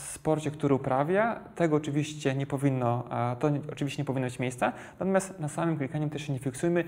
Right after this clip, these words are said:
Nie musi to oznaczać jakichś dużych zaburzeń i patologii w obszarze narządu ruchu. Dobra, jesteśmy zadowoleni, uda nam się zaaktywować biodrowo-lędźwiowy, fajnie. Kasia też będzie wiedziała, co ma zrobić z, e, jamą swoją brzuszną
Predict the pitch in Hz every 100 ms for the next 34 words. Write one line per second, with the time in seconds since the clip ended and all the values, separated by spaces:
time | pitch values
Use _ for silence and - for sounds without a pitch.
0 | - - 143 147 170 185 190 - 135 151
1 | 151 135 131 143 143 139 127 127 135 139
2 | 135 123 123 131 131 131 127 - 131 123
3 | 123 127 127 - - - - - 147 147
4 | 135 120 - - - 175 220 208 185 180
5 | 180 180 185 208 - 151 156 151 147 151
6 | 156 147 151 143 143 135 139 147 185 190
7 | - - 139 147 180 233 - - 170 165
8 | 156 147 156 151 147 143 151 147 147 139
9 | 139 147 143 - - 135 139 139 139 151
10 | 147 147 139 131 135 123 170 196